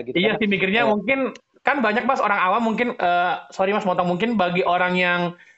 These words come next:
Speaker 2: mungkin awalnya mungkin yang bukan ranah P R, soalnya banyak juga yang ngomong, "P R tuh apaan sih?" Di-,
Speaker 1: Ya.
Speaker 2: pasti orang tuh mikirnya, kalau orang yang nggak paham P R awalnya, dia mikirnya satu, dia cuma bagian yang, eh,
Speaker 1: Perahu.
Speaker 2: diminta buat dokumentasi lah misal. Dan lain-lain. Jadi kayak
Speaker 1: <laughs>
Speaker 2: remeh-temeh kan, tapi se-, tapi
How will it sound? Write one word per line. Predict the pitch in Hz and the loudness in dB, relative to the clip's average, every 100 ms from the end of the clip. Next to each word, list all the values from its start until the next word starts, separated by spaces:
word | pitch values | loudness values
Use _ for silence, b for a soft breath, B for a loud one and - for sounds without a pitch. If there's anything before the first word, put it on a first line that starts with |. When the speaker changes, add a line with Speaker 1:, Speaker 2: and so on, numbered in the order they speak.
| B _ _ | B _ _
Speaker 2:
mungkin | 180 170 233 - | -4 -2 0 0
awalnya | 185 180 202 | 2 2 0
mungkin | 220 202 226 | 0 0 0
yang | 202 | 0
bukan | 196 | 0
ranah | 180 175 175 | 0 0 0
P | |
R, | 190 208 | 0 0
soalnya | 233 285 | 0 0
banyak | 247 240 | 0 0
juga | 294 277 | 0 0
yang | |
ngomong, | 254 254 233 214 | 0 0 -2 -2
"P | |
R | 233 | 0
tuh | 240 233 | 0 0
apaan | 233 233 | 0 -2
sih?" | 269 247 B B B | -6 -8 B B B
Di-, | - 185 196 - | -14 -6 -6 -4
Speaker 1:
Ya. | 131 - | -4 -2
Speaker 2:
pasti | 196 - 269 - - | -2 0 0 0 0
orang | 208 247 | 0 2
tuh | 277 | 0
mikirnya, | 233 220 233 269 | 0 0 0 0
kalau | 226 196 | 0 2
orang | 208 196 | 0 0
yang | |
nggak | 190 | 2
paham | 180 185 | 2 2
P | 185 | 2
R | |
awalnya, | 175 190 220 190 | 2 2 2 0
dia | 185 214 | 0 0
mikirnya | 311 202 | 0 -2
satu, | 190 190 202 - B B - | -2 -2 -2 -4 B B -2
dia | 214 | -2
cuma | 233 214 202 | 0 0 0
bagian | 185 185 220 | 0 0 0
yang, | 220 240 247 233 B B _ | 0 0 -2 -6 B B _
eh, | 175 180 180 180 175 175 | 0 2 4 4 4 2
Speaker 1:
Perahu. | - | 0
Speaker 2:
diminta | 180 190 220 214 | -2 0 2 2
buat | 220 220 | 0 0
dokumentasi | 175 180 170 143 - 202 | 0 0 2 0 0 0
lah | 196 | 0
misal. | 196 214 196 156 - | 0 0 0 -2 -4
Dan | 151 160 | -2 0
lain-lain. | 175 185 | 2 2
Jadi | 294 | 2
kayak | 302 285 - - | 2 0 -4 -10
Speaker 1:
<laughs> | - 240 | -4 -2
Speaker 2:
remeh-temeh | 247 262 277 330 262 | 0 0 0 0 0
kan, | 262 277 | 0 0
tapi | 294 | 0
se-, | 277 262 247 | 0 0 -2
tapi | 240 | -2